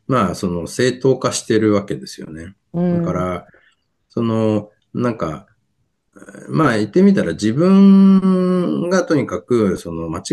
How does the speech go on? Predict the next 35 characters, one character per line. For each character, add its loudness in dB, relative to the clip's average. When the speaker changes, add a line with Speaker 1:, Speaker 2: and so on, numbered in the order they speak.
Speaker 1:
っ -2
て -2
な 2
い -2
っ -16
て -10
い -6
う -6
自 -6
分 2
を 0
正 2
当 2
化、 0
う -8
ん、 -12
す 0
る 4
プ -2
ロ 4
セ 0
ス -8
っ -8
て -18
い -12
う -14
か -14
ね、 -2
そ -4
の 2
手 0
段 4
と -4
し -6
て、 2